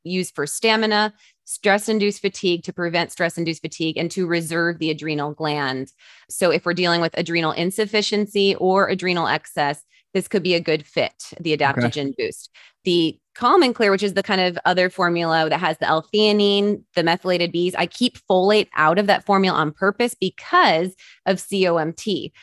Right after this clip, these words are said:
Speaker 1: Um,
Speaker 2: Mm.
Speaker 1: so on the genetic kind of nerd level, I, I see, I see often people just look at their M T H F R,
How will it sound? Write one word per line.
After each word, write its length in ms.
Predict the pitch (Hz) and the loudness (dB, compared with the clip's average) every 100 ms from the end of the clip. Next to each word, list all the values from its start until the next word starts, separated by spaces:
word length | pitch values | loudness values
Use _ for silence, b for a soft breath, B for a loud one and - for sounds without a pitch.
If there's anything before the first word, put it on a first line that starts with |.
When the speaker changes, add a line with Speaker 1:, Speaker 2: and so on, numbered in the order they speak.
| b _ | b _
Speaker 1:
Um, 300 | 175 156 156 | 2 4 6
Speaker 2:
Mm. 40 | 139 | 4
Speaker 1:
so 160 | 185 151 | 2 2
on 280 | 190 180 170 | 4 2 2
the 100 | 180 | 0
genetic 500 | 190 185 190 196 - | 0 2 2 2 0
kind 180 | 208 175 | 0 0
of 80 | 170 | 2
nerd 320 | 170 170 170 | 2 0 2
level, 500 | 165 156 165 170 - | 0 2 0 0 0
I, 120 | 139 - | 0 2
I 200 | 214 285 | 2 2
see, 340 | - 202 - - | -2 -4 -4 -2
I 140 | 202 | 0
see 240 | 254 240 202 | 0 -2 0
often 340 | 180 185 202 | 2 2 -2
people 260 | 202 175 170 | -4 -4 -6
just 480 | 160 185 233 - - - | -2 0 0 -2 -18 -2
look 220 | 208 196 | 0 2
at 180 | 190 - | 0 2
their 340 | 185 170 165 139 | 2 4 2 2
M 160 | 180 | 0
T 140 | 180 175 | 0 -2
H 120 | - | -4
F 140 | 170 | -2
R, 320 | 151 131 185 | 0 2 -2